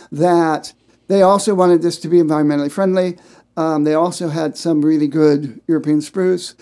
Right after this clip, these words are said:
European and Engelmann are similar, uh, in, uh, s-, tonality, um, though I think you get more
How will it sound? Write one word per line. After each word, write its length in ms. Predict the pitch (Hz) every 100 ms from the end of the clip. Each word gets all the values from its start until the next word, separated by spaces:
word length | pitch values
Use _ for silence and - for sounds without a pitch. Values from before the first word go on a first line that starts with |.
| - _
European 360 | 190 185 220 208
and 120 | 175
Engelmann 300 | 185 185 180
are 80 | 165
similar, 540 | - 190 175 190 180 _ _ _ _ _ -
uh, 340 | 165 160 156 -
in, 480 | 180 160 151 147 151 160
uh, 220 | 151 123
s-, 200 | - -
tonality, 640 | - 180 170 147 160 165 151 _ _ _ _ -
um, 400 | 156 165 147 -
though 540 | 170 175 170 156 156 -
I 140 | 170 160
think 300 | 190 170 170
you 100 | 156
get 300 | 170 151 160
more 640 | 160 160 165 160 147 147